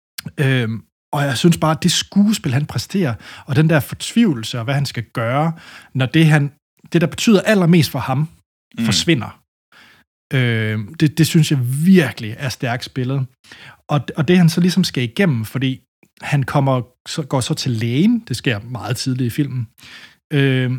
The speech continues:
Speaker 1: han s-, går så til lægen, og så fortæller lægen, at, øh, han har mistet sådan otteogfirs til halvfems procent af hans hørelse,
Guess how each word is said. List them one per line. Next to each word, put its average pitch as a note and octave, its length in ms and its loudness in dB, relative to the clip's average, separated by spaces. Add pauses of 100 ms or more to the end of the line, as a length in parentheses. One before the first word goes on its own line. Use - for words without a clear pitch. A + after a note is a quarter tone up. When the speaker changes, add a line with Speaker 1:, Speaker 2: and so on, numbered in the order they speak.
(180)
Speaker 1:
han B2+ 100 -8
s-, - 100 -12 (280)
går C#3 80 -2
så D3 120 -4
til - 160 -6
lægen, F3+ 280 2
og D3+ 80 -4
så - 100 -6
fortæller C3+ 540 -2 (560)
lægen, C#3 380 0
at, A#2 300 -10
øh, A2 180 -6
han C3 160 -2
har C3+ 80 4
mistet C3 500 0 (580)
sådan A#2+ 280 -2
otteogfirs E3 480 2
til - 100 -8
halvfems B2+ 360 -2
procent C3+ 380 -6
af A2+ 60 -8
hans A2+ 260 -6
hørelse, G#3+ 540 2